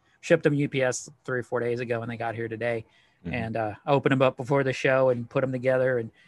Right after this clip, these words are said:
Speaker 1: they, they're some pretty cool looking cases. Uh, I mean, they're on par with the Ian stuff. It's, I think they're a little bit thinner, but, you know, it,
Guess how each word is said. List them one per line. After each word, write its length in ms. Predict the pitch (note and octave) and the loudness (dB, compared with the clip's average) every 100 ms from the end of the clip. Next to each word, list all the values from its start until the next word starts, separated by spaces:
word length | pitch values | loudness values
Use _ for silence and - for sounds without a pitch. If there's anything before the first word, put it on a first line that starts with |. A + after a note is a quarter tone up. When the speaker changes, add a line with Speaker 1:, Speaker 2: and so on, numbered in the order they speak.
| _ _ - | _ _ 0
Speaker 1:
they, 160 | D3 | 2
they're 160 | D3 D3 | 2 0
some 140 | E3+ | -2
pretty 160 | E3 E3 | 0 0
cool 180 | D#3+ D#3+ | 2 2
looking 240 | D3+ D#3 | 2 0
cases. 500 | - D3+ D3 A2+ - | 2 2 0 -4 -6
Uh, 60 | D3 | -2
I 200 | B2+ C#3 | 0 2
mean, 280 | D#3+ D3+ C#3+ | 4 2 2
they're 220 | D3 D#3 | 4 6
on 100 | D#3 | 4
par 300 | - D3 D#3 | 4 4 6
with 140 | D3 D#3 | 4 0
the 100 | C#3+ | -2
Ian 140 | D#3 | -2
stuff. 500 | D3+ E3 E3 D#3+ - | 0 2 2 2 -4
It's, 180 | D#3+ - | -10 -2
I 240 | E3+ F3 | -2 0
think 160 | D#3+ E3 | 0 2
they're 120 | D3+ | 4
a 60 | D3 | 4
little 180 | D3 D#3 | 2 0
bit 180 | C#3+ - | -2 -2
thinner, 320 | D3 E3 E3 _ _ _ _ - | 0 2 2 _ _ _ _ -2
but, 220 | C3+ - _ _ _ _ _ _ _ D3+ | -2 -2 _ _ _ _ _ _ _ -8
you 100 | A#2+ | -6
know, 140 | |
it, 100 | A#2 | -4